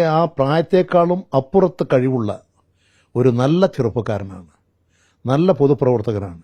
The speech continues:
ആ നിലയിൽ നിലമ്പൂരിൽ ജനിച്ചു വളർന്ന് രാഷ്ട്രീയ രംഗത്ത് പ്രവർത്തിച്ച് ഇന്ന് സി പി എമ്മിൻ്റെ ഉയർന്ന സ്ഥാനത്തിരിക്കുന്ന, ഏഹ്, സ്വരാജ് വലിയ ജനകീയ അംഗീകാരമുള്ള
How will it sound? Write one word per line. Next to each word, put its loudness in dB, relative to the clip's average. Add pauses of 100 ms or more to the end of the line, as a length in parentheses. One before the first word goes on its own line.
(580)
ആ -2
നിലയിൽ 4
നിലമ്പൂരിൽ 2
ജനിച്ചു -4
വളർന്ന് -2 (960)
രാഷ്ട്രീയ 0
രംഗത്ത് -2
പ്രവർത്തിച്ച് -6 (580)
ഇന്ന് -4 (520)
സി -2
പി -4
എമ്മിൻ്റെ -4 (220)
ഉയർന്ന -2
സ്ഥാനത്തിരിക്കുന്ന, -6 (760)
ഏഹ്, -6
സ്വരാജ് -2 (640)
വലിയ 4
ജനകീയ 2
അംഗീകാരമുള്ള -2